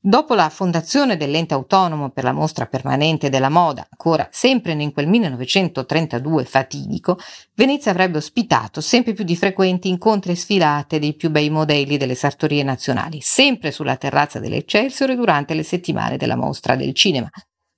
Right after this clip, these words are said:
Tanto che qualche cinegiornale degli anni quaranta ironizza sull'impegno che attende le signore fra quattro proiezioni e una sfilata al giorno. Tutte le sere le signore bene attendevano l'entrée di Jane di San Faustino,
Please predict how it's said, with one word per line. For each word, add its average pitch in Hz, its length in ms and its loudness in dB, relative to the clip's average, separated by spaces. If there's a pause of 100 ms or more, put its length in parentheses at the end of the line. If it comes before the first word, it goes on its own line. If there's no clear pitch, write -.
Tanto 254 240 2
che 175 160 0
qualche 226 280 0
cinegiornale 165 760 0
degli 143 180 0
anni 196 200 0
quaranta 190 440 2
ironizza 180 520 0
sull'impegno 190 640 0
che 143 100 -2
attende 175 320 0
le 127 120 -4
signore 135 520 0 (300)
fra - 160 2
quattro 180 400 2
proiezioni 160 840 0
e 190 120 2
una 156 180 0
sfilata 120 500 0
al 120 80 -2
giorno. - 460 -8
Tutte 220 280 0
le 254 140 2
sere 277 480 0 (380)
le 113 160 -6
signore 160 640 2
bene 127 480 -4
attendevano 135 680 0
l'entrée 170 580 2
di 147 180 -12
Jane 139 680 0
di 151 140 -6
San 151 260 4
Faustino, 131 720 -2